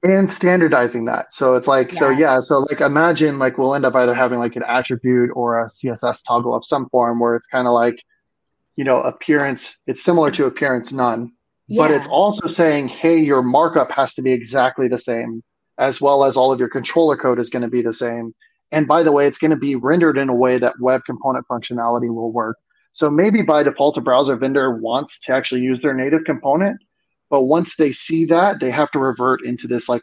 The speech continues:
Speaker 1: web tech space, um, so that you can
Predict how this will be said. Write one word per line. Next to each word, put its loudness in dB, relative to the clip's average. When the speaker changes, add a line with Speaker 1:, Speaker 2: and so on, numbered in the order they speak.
Speaker 1:
web 2
tech -4
space, -8
um, 0
so -2
that 2
you -4
can -4